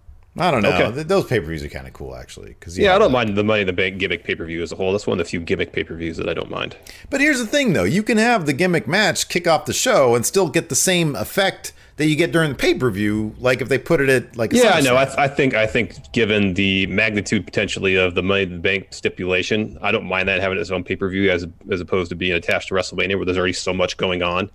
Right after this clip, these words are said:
Speaker 1: Yeah, you're right.
Speaker 2: And also, you know, WrestleMania is kind of a culmination, in theory, of storylines as they are going, and Money in the Bank is very much the start of something new.
Speaker 1: Yeah.
Speaker 2: So in that sense, too, I don't mind them being separate.
Speaker 1: Yes.
Speaker 2: Uh, last text question from Luis Ariza. Hey, friendo. So this question comes from Brian, uh,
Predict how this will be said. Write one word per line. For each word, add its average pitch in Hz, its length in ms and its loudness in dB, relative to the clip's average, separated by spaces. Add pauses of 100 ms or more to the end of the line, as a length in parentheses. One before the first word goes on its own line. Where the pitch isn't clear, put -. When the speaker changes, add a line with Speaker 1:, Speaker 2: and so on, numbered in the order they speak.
(100)
Speaker 1:
Yeah, 160 340 4
you're 143 180 2
right. 71 140 -4
Speaker 2:
And 143 80 0
also, 131 460 4
you 123 100 0
know, 110 160 2
WrestleMania 113 540 2
is 92 80 -2
kind 117 140 0
of 98 40 0
a 92 60 -4
culmination, 110 720 0
in 95 120 -4
theory, 101 400 0 (300)
of 95 360 2
storylines 104 760 0 (180)
as 98 180 0
they 98 60 0
are 92 80 0
going, 98 320 0
and 95 100 -4
Money 98 140 0
in 92 60 -4
the 85 40 -14
Bank 98 240 -4
is 90 100 -10
very 95 260 0
much 98 240 -2
the - 80 -6
start 92 260 -2
of 92 80 -2
something 90 380 -6
new. 87 320 -4 (120)
Speaker 1:
Yeah. 73 380 -6 (240)
Speaker 2:
So 113 120 -2
in 107 60 -2
that 110 140 0
sense, 92 240 -6
too, 95 220 -2
I 85 60 0
don't 92 100 -10
mind 85 240 -6
them 85 100 -8
being - 200 -14
separate. - 360 -12 (140)
Speaker 1:
Yes. 82 400 -2
Speaker 2:
Uh, 104 340 0 (260)
last 127 320 0
text - 280 -2
question 131 340 2
from 104 220 -2
Luis 131 280 4
Ariza. 107 440 4
Hey, 123 120 4
friendo. 104 320 2
So - 120 -2
this 110 100 -2
question 110 380 -2
comes 110 260 0
from 92 300 -2
Brian, 110 540 0
uh, 90 340 2